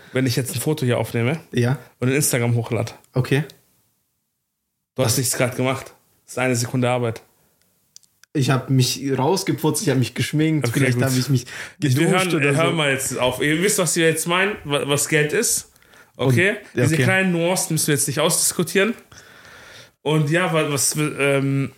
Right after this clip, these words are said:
Speaker 1: was willst du denn noch wissen?
Speaker 2: Allgemein, stell dir mal vor, ich geh jetzt zum Bankautomaten, okay?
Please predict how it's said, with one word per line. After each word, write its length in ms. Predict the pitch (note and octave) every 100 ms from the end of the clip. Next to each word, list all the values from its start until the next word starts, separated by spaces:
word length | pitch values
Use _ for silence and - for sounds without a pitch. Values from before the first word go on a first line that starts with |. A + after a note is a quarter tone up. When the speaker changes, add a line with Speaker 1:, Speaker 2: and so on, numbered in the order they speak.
| -
Speaker 1:
was 220 | D3 C#3+
willst 160 | F3+ E3
du 20 |
denn 140 | D3+
noch 160 | D3+ C#3+
wissen? 260 | C3 B2+ A#2 - - - - _ -
Speaker 2:
Allgemein, 600 | C#3 B2 A#2 A#2 G#2 -
stell 280 | - D#3 E3
dir 100 | D#3
mal 200 | B2+ B2
vor, 500 | - C3 D#3+ F3 - _ _ _ -
ich 180 | - -
geh 80 | D3+
jetzt 180 | D3 -
zum 160 | C3+
Bankautomaten, 680 | A#2+ A#2 A2+ A2+ A2+ G#2+ -
okay? 260 | A2+ D3+